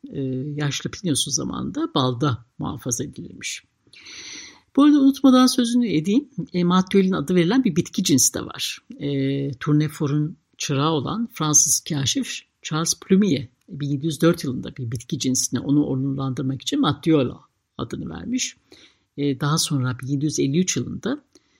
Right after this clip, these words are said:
Carolus Linnaeus da kullanır bu ismi.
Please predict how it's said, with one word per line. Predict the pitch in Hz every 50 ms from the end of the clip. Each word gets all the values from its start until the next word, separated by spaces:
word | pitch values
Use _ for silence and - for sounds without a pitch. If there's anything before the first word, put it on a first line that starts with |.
| _ _ _ _ - -
Carolus | 180 156 139 143 147 - - -
Linnaeus | 160 160 147 123 - - -
da | 131 123
kullanır | - - 131 123 127 135 131 123 -
bu | - -
ismi. | - - - - 185 240 320 -